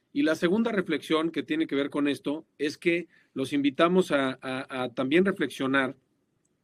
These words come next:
que sus clientes, lo, las personas que van a consumir a su restaurante,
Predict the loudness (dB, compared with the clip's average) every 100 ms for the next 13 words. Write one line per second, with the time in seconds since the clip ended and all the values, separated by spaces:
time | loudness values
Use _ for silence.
0 | _ _ -2 0 0 -6 _ _ _ -12
1 | -8 -6 4 6 8 6 2 0 0 -8
2 | -4 -2 0 -2 -4 -4 0 0 0 0
3 | 0 0 -2 -6 -4 -2 0 0 0 -4
4 | -6 -6 -8 -8 -8 -10 -14